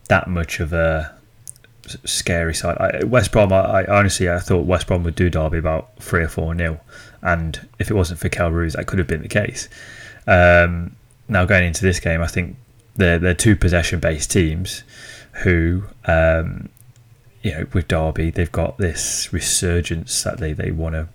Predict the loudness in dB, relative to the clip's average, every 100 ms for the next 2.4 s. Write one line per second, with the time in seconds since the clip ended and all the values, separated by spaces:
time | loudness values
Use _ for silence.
0 | -18 2 4 4 2 0 -4 -8 -20 -12
1 | -6 -4 -4 -4 -4 -2 -2 -4 -6 -2
2 | -2 -2 -4 -6